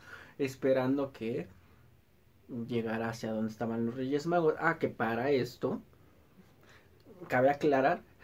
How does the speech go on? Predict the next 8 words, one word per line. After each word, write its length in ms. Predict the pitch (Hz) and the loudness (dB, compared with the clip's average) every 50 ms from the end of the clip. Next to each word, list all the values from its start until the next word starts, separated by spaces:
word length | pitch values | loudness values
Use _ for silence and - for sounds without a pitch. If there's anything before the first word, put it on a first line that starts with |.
| - - - - - - | -20 -20 -20 -20 -14 -4
que 100 | - 127 | -2 2
los 160 | 120 117 110 | 2 2 4
Reyes 300 | 120 135 131 139 143 135 | 4 4 6 6 6 4
Magos 720 | 147 143 131 123 117 123 147 156 156 - - - - - - - - - - - - | 4 2 2 2 2 2 0 0 0 -2 -12 -16 -20 -20 -20 -18 -16 -16 -16 -16 -16
se 500 | - - - - - - - 190 196 170 | -16 -16 -16 -16 -14 -4 0 2 2 4
dice 360 | 156 156 151 - 180 170 - | 2 0 0 0 -2 -2 -2
que 200 | - - 120 117 | -2 -4 -4 -4
son 640 | 117 - 117 113 117 117 117 113 117 117 110 110 | -4 -2 -2 -2 0 0 0 0 -2 -2 -4 -6